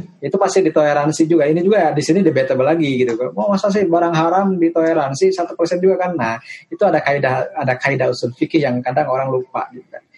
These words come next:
Kita hatal-hatal halal wa haram balibatil haram. Jika bercampur halal dan haram, maka yang menang itu haram.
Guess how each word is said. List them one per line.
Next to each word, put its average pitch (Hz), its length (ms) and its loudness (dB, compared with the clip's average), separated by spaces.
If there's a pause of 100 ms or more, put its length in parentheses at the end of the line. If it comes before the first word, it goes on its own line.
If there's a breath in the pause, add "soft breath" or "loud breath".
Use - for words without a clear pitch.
(280 loud breath)
Kita 156 320 0
hatal-hatal 143 400 0
halal 135 240 2
wa 127 160 2
haram 135 320 0
balibatil 127 420 0
haram. - 300 -8 (240)
Jika 165 400 0
bercampur 156 560 0
halal 139 160 0
dan 131 160 -2
haram, 120 320 -2
maka 151 240 -2
yang 151 160 -2
menang 139 240 -2
itu 143 160 -4
haram. 135 320 -2